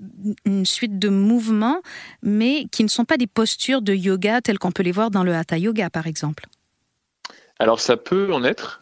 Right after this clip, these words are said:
Speaker 2: Il y a certains kriyas qui sont typiquement des postures qu'on retrouve dans les autres, euh, yogas posturaux.
Speaker 1: Mhm.
Speaker 2: Il y a aussi des kriyas qui consistent en une seule posture. On est assis, il y a une, une respiration ou un mudra, donc un mouvement des mains particulier. Donc, ça reprend, euh, en partie ce qu'on peut voir dans d'autres yogas,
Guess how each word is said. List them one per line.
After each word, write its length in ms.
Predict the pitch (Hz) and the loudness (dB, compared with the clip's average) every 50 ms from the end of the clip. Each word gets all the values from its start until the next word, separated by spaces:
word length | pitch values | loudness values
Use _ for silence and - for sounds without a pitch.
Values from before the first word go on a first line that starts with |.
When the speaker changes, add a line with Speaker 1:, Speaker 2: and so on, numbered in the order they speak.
| - - | -4 -4
Speaker 2:
Il 40 | |
y 20 | 113 | -4
a 20 | 110 | -2
certains 380 | - - 117 - - 135 123 | -2 -2 -4 -2 -2 -4 -4
kriyas 400 | 113 - - - 127 131 135 139 | -4 -4 -4 -2 0 0 0 0
qui 120 | - - 107 | -2 -6 -10
sont 280 | - - 107 101 101 | -10 -10 -10 -12 -12
typiquement 420 | 95 - - - - - - 123 123 | -14 -16 -16 -16 -14 -8 -6 -4 -2
des 140 | 113 104 | -2 -4
postures 520 | 95 - 104 104 - - - 120 113 107 98 | -4 -6 -10 -10 -8 -4 -2 -2 -2 -2 -2
qu'on 140 | - 101 98 | -4 -4 -4
retrouve 380 | 101 101 - - 127 120 113 | -4 -4 -4 -4 -6 -4 -2
dans 80 | 110 104 | -2 -2
les 180 | 101 101 101 | -2 -2 -4
autres, 240 | 107 113 - - - 101 | -4 -4 -4 -6 -6 -6
euh, 400 | 101 92 87 87 87 87 87 92 | -6 -6 -6 -6 -6 -6 -6 -6
yogas 260 | 101 101 98 101 - | -4 -4 -2 -4 -4
posturaux. 520 | - - 101 - - - 104 107 151 - _ _ _ | -6 -10 -12 -8 -6 -4 -2 -2 -4 -4 _ _ _
Speaker 1:
Mhm. 180 | - 190 175 254 381 - _ _ _ _ - | 0 2 2 2 0 -4 _ _ _ _ -2
Speaker 2:
Il 60 | 110 | 0
y 20 | 110 | 0
a 40 | 110 | 0
aussi 220 | 107 - - 156 | 0 0 0 0
des 120 | 143 127 | 0 0
kriyas 340 | 104 - - - 107 113 113 - - - | 0 -2 -2 0 0 0 0 0 -4 -10
qui 120 | - - | -10 -10
consistent 440 | 101 - 107 104 - - 139 - - | -10 -8 -8 -6 -6 -6 -4 -4 -4
en 100 | 107 101 | -4 -4
une 60 | 107 | -4
seule 180 | 110 - 123 117 | -2 -2 -2 -2
posture. 580 | - - 101 98 - - - 117 131 143 143 131 | -4 -8 -8 -8 -8 -8 -6 -4 -2 -2 -2 -2
On 140 | 113 101 101 | -2 -4 -4
est 80 | 98 | -4
assis, 320 | 98 98 98 - - - 117 | -4 -4 -4 -4 -4 -4 -4
il 160 | 127 135 117 | -2 -2 0
y 40 | 104 | -2
a 20 | 101 | -2
une, 100 | 92 95 | -2 -4
une 160 | 107 117 113 | -4 -2 -2
respiration 800 | 110 110 107 - - 107 101 98 101 - - 123 127 131 135 120 113 | -2 -2 -2 -2 -2 -2 -2 -2 -4 -6 -6 -6 -6 -6 -6 -8 -6
ou 100 | 123 - | -6 -4
un 140 | 104 104 | -4 -4
mudra, 320 | 107 107 107 107 107 120 127 | -4 -6 -4 -2 -2 -2 -2
donc 180 | 120 104 - | -4 -10 -14
un 60 | - 95 | -14 -14
mouvement 280 | - - 98 98 101 | -16 -18 -18 -18 -16
des 120 | - 101 98 | -14 -14 -10
mains 160 | 104 104 104 | -10 -10 -10
particulier. 560 | - - - - - - - - 101 127 - _ _ _ _ - - - - - - - - - - - - - _ | -12 -16 -18 -18 -20 -18 -16 -14 -12 -12 -14 _ _ _ _ -20 -20 -20 -20 -20 -20 -20 -20 -20 -20 -20 -20 -16 _
Donc, 180 | - 110 110 - | -6 -4 -2 0
ça 140 | - 127 117 | 2 4 4
reprend, 520 | 120 143 143 - - 170 170 175 170 165 139 | 4 2 0 0 0 0 2 2 2 2 2
euh, 300 | 123 117 113 110 110 110 | 2 2 2 0 -2 -2
en 160 | - 117 120 | -2 -2 0
partie 380 | - 151 143 - - - 165 | 0 0 -2 -2 -6 -8 -8
ce 80 | 156 - | -8 -8
qu'on 120 | - 120 | -10 -8
peut 100 | 107 - | -6 -4
voir 180 | 120 131 135 123 | -2 -2 -2 -2
dans 140 | 117 113 107 | -2 -4 -4
d'autres 240 | 107 135 139 - - | -4 -6 -6 -8 -10
yogas, 300 | 113 107 113 127 175 | -8 -6 -4 -4 -4